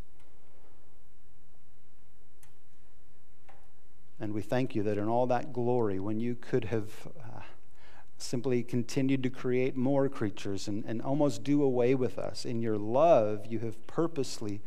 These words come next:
created us, that you have desired to restore us and to make us whole again,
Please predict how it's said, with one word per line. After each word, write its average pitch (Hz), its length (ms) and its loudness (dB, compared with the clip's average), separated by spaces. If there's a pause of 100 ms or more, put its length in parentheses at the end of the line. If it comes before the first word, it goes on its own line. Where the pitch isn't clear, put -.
(300)
created 123 500 2
us, - 260 -2
that 113 160 -2
you 120 180 -2
have 113 180 -2 (360)
desired 123 640 2
to 113 140 -2
restore 117 580 0
us - 260 -2
and 101 140 0
to 113 100 0
make 113 280 0
us - 140 -2
whole 131 420 0
again, - 320 -2